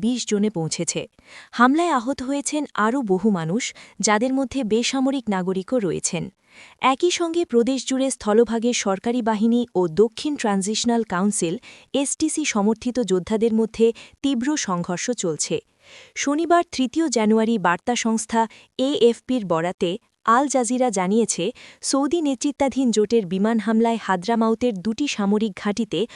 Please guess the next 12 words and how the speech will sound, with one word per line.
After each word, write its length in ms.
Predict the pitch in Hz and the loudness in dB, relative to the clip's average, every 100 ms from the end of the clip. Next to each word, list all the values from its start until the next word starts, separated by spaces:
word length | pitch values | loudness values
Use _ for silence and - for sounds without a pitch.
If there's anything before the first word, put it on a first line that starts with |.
| - - | -14 -2
অন্তত 340 | 240 247 302 302 208 | 0 2 0 -2 0
বিশ 180 | 240 311 - | 0 0 0
জন 180 | 254 254 - | 0 0 0
এসটিসি 460 | 226 - 277 - 262 | 0 0 -4 -2 0
বাহিনীর 400 | 185 190 220 - | 0 2 0 0
সদস্য 320 | 180 170 170 254 | -2 -4 -2 0
নিহত 320 | 226 180 180 | 2 2 -2
হয়েছেন। 420 | 180 170 156 - 160 - _ - - - _ | -2 -2 -2 -2 -6 -8 _ -20 -20 -20 _
এসটিসির 520 | 269 - 339 - 339 | -2 0 -2 0 2
এক 140 | 277 - | 0 0
সামরিক 420 | - 226 254 277 | -2 2 2 0
কর্মকর্তা 600 | - 202 226 247 233 - | 0 2 2 2 0 0